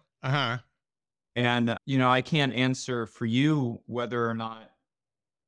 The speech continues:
Speaker 2: that amount of discomfort is worth it, but from what little I do know about you, I suspect that it might be.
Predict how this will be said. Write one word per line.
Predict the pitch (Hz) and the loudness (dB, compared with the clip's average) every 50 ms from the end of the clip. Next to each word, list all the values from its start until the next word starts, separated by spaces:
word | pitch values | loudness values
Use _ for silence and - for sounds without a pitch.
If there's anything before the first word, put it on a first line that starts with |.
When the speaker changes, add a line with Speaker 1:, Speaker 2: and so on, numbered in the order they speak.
| _ _ _ _ _ - | _ _ _ _ _ -12
Speaker 2:
that | 117 107 127 123 123 120 120 117 - - _ _ _ _ _ _ _ _ _ _ _ _ _ _ _ _ _ _ _ _ _ - | -6 -2 0 2 4 4 2 2 0 -4 _ _ _ _ _ _ _ _ _ _ _ _ _ _ _ _ _ _ _ _ _ -2
amount | 120 120 120 120 120 120 117 117 - | 0 2 2 2 2 2 0 -2 -4
of | 120 110 107 107 - _ _ _ _ _ _ - | -4 -4 -6 -6 -12 _ _ _ _ _ _ -10
discomfort | 120 127 120 - - - 127 113 113 120 - 156 156 156 151 - _ _ _ _ _ _ _ _ _ _ _ _ _ | -8 -6 -6 -8 -6 -4 -2 -2 -2 -2 -2 -2 -2 -2 -2 -4 _ _ _ _ _ _ _ _ _ _ _ _ _
is | 120 117 117 113 113 110 - - - - - _ _ _ _ _ _ _ _ _ _ _ _ _ - | -18 -14 -12 -10 -8 -8 -10 -10 -14 -16 -18 _ _ _ _ _ _ _ _ _ _ _ _ _ -10
worth | 131 127 110 123 123 123 120 - 185 | -8 -4 -2 0 0 0 0 2 2
it, | 175 160 - - - - - _ - | 2 2 0 -4 -12 -18 -18 _ -10
but | 139 120 107 120 120 120 120 104 - | -6 -2 2 2 4 2 2 -2 -6
from | - - 127 117 117 113 113 113 110 113 - 110 | -8 -4 -2 0 0 0 0 0 -2 -4 -6 -4
what | 120 123 120 117 110 - _ _ - | 0 0 0 0 -2 -4 _ _ -2
little | 139 139 135 127 | 0 2 2 4
I | 127 120 113 | 4 2 2
do | 110 113 135 147 | 2 0 2 2
know | 151 135 123 120 | 2 2 2 2
about | 113 104 107 110 110 98 - | 0 -2 -4 -6 -6 -6 -8
you, | 113 113 113 110 | -8 -8 -10 -10
I | |
suspect | - - 123 110 - - - - 120 113 - | -10 -10 -10 -10 -10 -6 -2 -2 -2 -2 -2
that | - 107 107 | -4 -6 -4
it | 110 | -4
might | 113 120 123 104 98 | -4 -4 -4 -4 -8
be. | - 113 110 107 - | -12 -14 -14 -14 -16